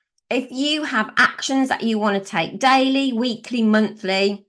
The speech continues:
build yourself a tick list so you don't forget. That's all I'm gonna say about that for now, because the tick list might be featuring in another podcast very soon. Oh, I'm doing all the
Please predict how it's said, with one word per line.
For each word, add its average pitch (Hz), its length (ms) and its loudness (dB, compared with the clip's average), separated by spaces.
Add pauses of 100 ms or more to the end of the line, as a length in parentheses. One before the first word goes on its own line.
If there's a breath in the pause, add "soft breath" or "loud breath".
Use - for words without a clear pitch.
(960)
build 220 440 2
yourself 190 760 0
a 170 40 -12
tick - 380 -6
list 214 480 -4
so - 160 -6
you 165 280 -4
don't 180 580 -2
forget. - 720 -8 (640 loud breath)
That's - 180 -2 (100)
all 240 140 4
I'm 254 180 4
gonna 254 160 2
say 247 240 2
about 226 260 4
that - 180 0
for - 120 -4
now, 247 320 4
because 214 320 -6
the 185 100 -6
tick 262 380 -12
list 262 460 -4
might 214 360 0
be 247 80 -10
featuring 208 680 -2
in 170 160 -6
another 156 240 -4
podcast - 640 -16 (200)
very - 180 -16
soon. 107 400 -14
Oh, 226 80 -4
I'm 277 160 -4
doing 165 220 -4
all 220 160 -2
the 165 260 -2